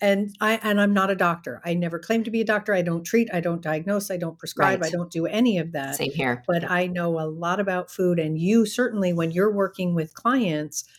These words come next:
Speaker 1: you can help them go much deeper into the bio-individual needs of their body because that's what you're focusing on.
Speaker 2: Yes.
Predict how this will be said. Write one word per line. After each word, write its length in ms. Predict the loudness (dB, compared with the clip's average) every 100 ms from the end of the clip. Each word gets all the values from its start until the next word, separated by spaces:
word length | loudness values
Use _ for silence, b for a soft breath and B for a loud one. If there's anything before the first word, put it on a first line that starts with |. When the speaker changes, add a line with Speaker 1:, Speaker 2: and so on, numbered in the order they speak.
| _
Speaker 1:
you 240 | 0 2 2
can 220 | 0 -4
help 420 | -2 -2 -2 -4
them 220 | -6 -4
go 200 | -2 -2
much 360 | 0 -2 -2 -6
deeper 320 | -8 -4 -2
into 260 | -2 -2 -6
the 80 | -4
bio-individual 920 | -2 0 0 -2 -4 -8 -2 0 2
needs 320 | 2 0 -2
of 320 | -2 -2 0
their 200 | 0 0
body 540 | 0 -2 -4 -4 -4 B B B -4
because 500 | -2 0 -2 -2 -8 -4
that's 380 | -2 -2 -4 -4
what 220 | -2 -2
you're 300 | -2 -2 -2
focusing 720 | -2 -2 -2 -4 -8 -6 -6
on. 360 | -10 -14 -20 _ -2
Speaker 2:
Yes. 600 | -2 -2 -4 -4 -6